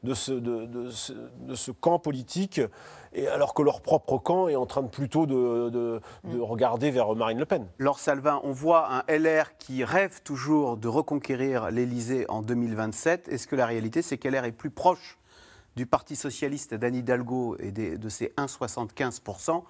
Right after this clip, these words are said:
Speaker 3: que, euh, de l'Élysée ?
Speaker 2: Oui, je crois qu'aujourd'hui, euh, clairement, il n'y a pas suffisamment, euh, d'incarnation d'une, d'une personnalité politique, euh,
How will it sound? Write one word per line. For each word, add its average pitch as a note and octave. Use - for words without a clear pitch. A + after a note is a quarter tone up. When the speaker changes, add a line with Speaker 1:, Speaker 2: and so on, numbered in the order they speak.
Speaker 3:
que, E3
euh, A2+
de A2
l'Élysée ? A#2
Speaker 2:
Oui, F3
je B2+
crois D3+
qu'aujourd'hui, D#3
euh, C#3+
clairement, D#3+
il -
n'y D#3
a -
pas E3+
suffisamment, D#3
euh, C#3
d'incarnation D#3+
d'une, D3+
d'une F3+
personnalité E3+
politique, F3
euh, C#3+